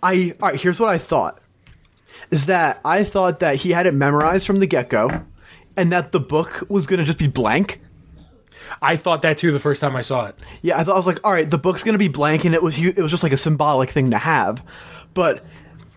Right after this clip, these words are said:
Speaker 1: the dude was blind, and it was in Braille.
Speaker 2: The whole time.
Speaker 1: The whole time.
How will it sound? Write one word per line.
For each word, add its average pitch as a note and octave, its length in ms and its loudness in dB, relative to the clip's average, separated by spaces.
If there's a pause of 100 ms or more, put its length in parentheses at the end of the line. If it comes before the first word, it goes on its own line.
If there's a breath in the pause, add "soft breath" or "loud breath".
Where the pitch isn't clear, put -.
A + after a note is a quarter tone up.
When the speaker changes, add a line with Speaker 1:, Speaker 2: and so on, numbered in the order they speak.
(300)
Speaker 1:
the G3 80 0
dude G4+ 180 2
was G#3+ 120 -2
blind, G#3+ 580 0
and E3+ 120 0
it G3 60 -2
was G#3 100 0
in A#3 140 2
Braille. A#3+ 380 0
Speaker 2:
The A#2 80 2
whole F3 160 2
time. D3+ 360 -2
Speaker 1:
The F#3 80 0
whole A#3 160 2
time. A#3 460 0